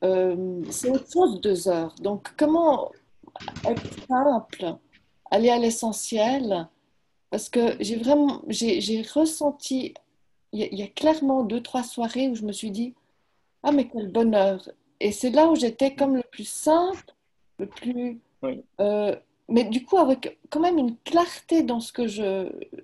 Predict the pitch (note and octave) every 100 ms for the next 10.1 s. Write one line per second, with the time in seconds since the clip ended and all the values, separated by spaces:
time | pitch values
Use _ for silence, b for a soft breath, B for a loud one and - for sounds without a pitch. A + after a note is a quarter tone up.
0 | - F#3+ F#3 G3 G#3 G#3+ G3+ G3 F#3+ F#3+
1 | _ _ - B _ _ B3 A3+ G#3 -
2 | _ _ _ _ _ - A#3+ B3 D#4 D#4+
3 | D#4 - C#4+ - C#4 D4+ G#4+ - - -
4 | - _ _ _ _ _ _ _ - _
5 | _ _ - - F#3 D#2+ - - - G#3+
6 | G3+ F#3 G#3 G#3 F#3 G#3+ - - A#3 -
7 | - - - F#3+ G#3 G#3 G3+ - B3+ A#3+
8 | A#3+ A#3 A3+ - D#4+ G4 - - - G#3
9 | G#3 G#3 G#3 G#3 C4+ C4 A#3+ A3+ A3+ D4+